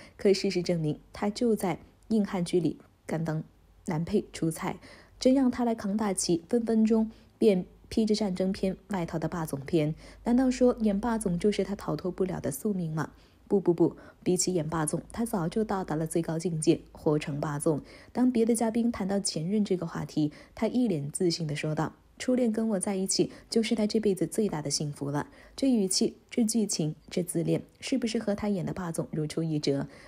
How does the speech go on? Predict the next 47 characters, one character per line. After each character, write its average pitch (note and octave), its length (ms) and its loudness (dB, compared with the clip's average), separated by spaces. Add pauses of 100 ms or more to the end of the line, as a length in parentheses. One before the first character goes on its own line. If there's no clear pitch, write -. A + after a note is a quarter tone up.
当 G#3 160 0
然， F#3+ 200 2 (180)
工 A#3+ 220 4
作 A#3 160 2
中 G#3 160 2
的 G#3 40 0
他 G#3 200 0
更 A#3+ 240 -2
是 G#3+ 160 -2
将 G3+ 180 -2
霸 G3+ 160 -4
总 D3+ 180 -6
贯 D3+ 180 -6
彻 D3+ 180 -4
到 D3+ 160 -4
底。 D3+ 260 0 (320)
在 B3 160 2
一 A#3+ 80 4
档 G3 180 0
职 F#3+ 140 2
场 G3+ 180 -2
真 F#3+ 160 0
人 F3+ 140 -2
秀 E3+ 180 2
中， E3 220 2 (240)
张 A3+ 240 0
翰 - 240 -4
担 F#3+ 220 -2
任 F3+ 140 0
面 F3+ 200 -2
试 E3 140 -4
官 D#3+ 200 -4
角 D3 160 0
色。 C#3 300 0 (800)
面 G#3+ 160 6
试 G#3 140 0
前， E3+ 260 0
他 B3 140 -2
给 G3 320 2
实 A3+ 200 -2
习 A#3 100 0
生 A3+ 240 0
出 A#3+ 120 2
的 A3 80 -2
考 G3 200 -2
题 D#3 160 -2
是 E3 200 0